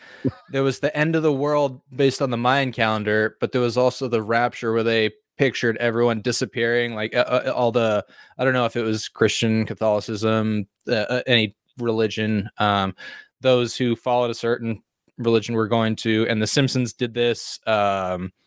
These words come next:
Speaker 2: this actually happened, and, like, this is the base of the movie This Is the End with, like, Seth Rogen and everyone, where the rapture happens and everyone just disappears, and those that are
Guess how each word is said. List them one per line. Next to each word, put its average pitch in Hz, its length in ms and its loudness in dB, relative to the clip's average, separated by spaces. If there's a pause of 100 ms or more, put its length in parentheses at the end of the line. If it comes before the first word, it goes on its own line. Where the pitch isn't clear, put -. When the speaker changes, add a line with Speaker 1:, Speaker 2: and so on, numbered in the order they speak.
(140)
Speaker 2:
this 123 160 2
actually 117 320 2
happened, 113 360 0
and, 107 160 -4
like, 104 200 2
this 120 180 0
is 107 80 -2
the 117 80 -2
base 110 300 2
of 104 80 -2
the 107 80 0
movie 104 560 2 (340)
This 117 240 2
Is 104 140 -4
the 107 180 0
End 104 320 -2 (320)
with, - 100 -4
like, 104 140 2
Seth - 300 0
Rogen 110 320 2
and 117 100 0
everyone, 117 540 2
where 104 100 0
the 101 80 0
rapture 107 380 0
happens 113 260 0
and 113 80 0
everyone 107 260 2
just 107 160 -4
disappears, 110 680 2
and 107 120 -4
those 104 260 0
that 107 180 2
are 98 200 0